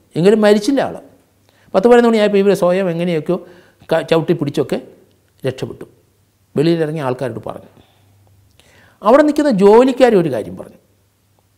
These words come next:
ഞാൻ ആ സ്ത്രീയെ കണ്ടു. എലിക്കുട്ടി ടീച്ചറിൻ്റെ കഥ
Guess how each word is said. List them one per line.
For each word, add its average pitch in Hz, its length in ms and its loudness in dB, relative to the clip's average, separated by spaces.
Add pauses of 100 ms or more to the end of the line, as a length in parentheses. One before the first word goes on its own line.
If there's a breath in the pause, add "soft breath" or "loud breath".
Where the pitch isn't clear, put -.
(1500)
ഞാൻ 170 180 -2
ആ 196 260 -2
സ്ത്രീയെ 202 360 -4
കണ്ടു. 180 220 -4 (600)
എലിക്കുട്ടി 165 280 -2
ടീച്ചറിൻ്റെ 175 320 -6
കഥ 165 180 -4